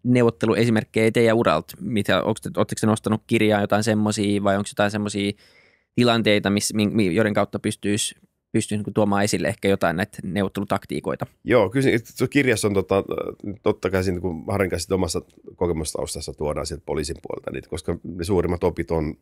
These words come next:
Speaker 2: on poliisipuolta meiltä. Mut se, et niinku sama, saman asian pystyy kääntämään ihan, ihan mihin tilanteeseen tahansa, vaikka las-, lasten kasvattamiseen. Ö, siellä on esimerkkejä, siellä on,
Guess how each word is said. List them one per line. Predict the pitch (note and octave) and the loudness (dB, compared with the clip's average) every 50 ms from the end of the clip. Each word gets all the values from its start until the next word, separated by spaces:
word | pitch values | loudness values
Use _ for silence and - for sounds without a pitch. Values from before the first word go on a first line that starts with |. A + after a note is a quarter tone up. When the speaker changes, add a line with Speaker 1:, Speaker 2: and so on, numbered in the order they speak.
| - - - | -18 -16 -8
Speaker 2:
on | - F2 E2+ D#2 | -6 -6 -4 -4
poliisipuolta | - D#2 D2+ D2 - - - - - - - - - - - | -4 -4 -6 -6 -8 -12 -16 -14 -14 -12 -12 -12 -12 -12 -12
meiltä. | - - - - - _ - | -14 -14 -16 -20 -20 _ -12
Mut | E2+ D#2+ - | -10 -6 -2
se, | - E2+ D2+ - _ _ _ _ _ _ _ _ _ _ _ _ | -2 -2 -2 -4 _ _ _ _ _ _ _ _ _ _ _ _
et | - D#2+ F2+ | -8 -6 -6
niinku | E2+ D#2 - | -6 -8 -4
sama, | - G2+ G2 F#2+ E2+ - - | -2 0 2 2 2 0 -2
saman | - G#2 F#2+ F2+ E2+ F2 | -2 -2 0 0 0 0
asian | F#2 F2+ F2+ F2 F2 E2 | 0 0 0 -2 -2 -2
pystyy | E2+ F2 F2+ - - F2+ E2+ | -4 -6 -6 -6 -6 -6 -4
kääntämään | - F2+ E2 D#2 D#2 E2 D#2+ E2 D#2+ D#2+ | -2 -2 -2 -2 -4 -4 -4 -4 -2 -2
ihan, | D#2+ D#2+ D#2 D#2+ - - - - - | -2 -4 -4 -6 -8 -12 -14 -12 -8
ihan | D#2+ E2 D#2 D2+ - - - - - | -8 -6 -6 -8 -10 -12 -16 -18 -10
mihin | D#2 E2 E2 E2 D2 - _ _ | -8 -6 -4 -4 -6 -8 _ _
tilanteeseen | D#2+ D#2+ D#2 C#2+ C#2 - - - - E2 - - | -8 -6 -6 -6 -8 -10 -12 -12 -12 -12 -14 -14
tahansa, | - - - D2+ D#2+ E2 D#2+ | -14 -16 -16 -14 -12 -12 -12
vaikka | D#2 - - D2+ | -10 -8 -8 -8
las-, | D2 D#2 - - - | -8 -8 -8 -10 -10
lasten | F2+ E2 D2+ - - C2+ | -8 -8 -6 -8 -10 -12
kasvattamiseen. | - A1+ - - - - _ - - - - - - _ _ _ _ _ _ _ _ _ _ _ _ _ _ _ _ _ _ _ _ - - - - | -12 -14 -16 -16 -18 -18 _ -20 -18 -18 -18 -20 -20 _ _ _ _ _ _ _ _ _ _ _ _ _ _ _ _ _ _ _ _ -20 -12 -6 -4
Ö, | E2+ D#2+ D2 - - - - - _ _ | -2 -2 -2 -6 -10 -20 -20 -20 _ _
siellä | - G#2+ G#2 G#2 | 0 2 4 4
on | F#2 F2+ | 4 2
esimerkkejä, | E2 E2+ F#2 D#2+ D#2+ D#2+ E2 - - - F2 | 0 -2 -2 -4 -4 -6 -8 -8 -6 -4 -4
siellä | E2+ F2 E2+ E2+ | -2 -2 0 0
on, | E2+ E2 | -2 -2